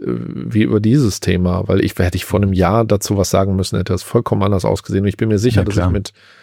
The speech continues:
Speaker 1: neunzig Prozent meiner aktuellen, äh, Vorhersagen, wenn ich gefragt werden würde, wahrscheinlich massiv oder in weiten Teilen falsch liege.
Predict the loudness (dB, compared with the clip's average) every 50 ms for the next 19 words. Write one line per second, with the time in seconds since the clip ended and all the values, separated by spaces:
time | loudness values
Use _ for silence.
0 | _ _ _ _ _ -2 0 2 4 2 2 2 -2 -2 -2 -2 -2 -2 0 0
1 | 0 0 0 -2 -2 -2 0 0 0 0 0 -2 -4 -2 0 0 2 2 2 0
2 | 0 0 -2 -4 -8 -10 -16 _ -2 0 2 2 2 2 2 2 0 -2 -6 -10
3 | _ _ _ _ -6 -2 0 2 2 4 2 2 2 2 2 2 2 2 0 0
4 | -2 -2 -4 -4 -6 -6 -4 -2 -2 -2 -2 -2 -2 -2 -2 -2 -2 -2 -2 -2
5 | -4 -6 -6 -6 -6 -6 -8 -10 -14 -20 -20 _ _ _ _ _ -18 -16 -14 -12
6 | -6 -2 -2 -2 0 0 0 -2 -2 -2 -4 -4 -2 0 2 4 4 2 2 -2
7 | _ _ _ _ -12 -10 -8 -6 -4 -2 0 2 2 2 0 0 0 0 2 2
8 | 0 0 -2 -2 -2 -2 -2 -2 -2 -2 -2 -2 -4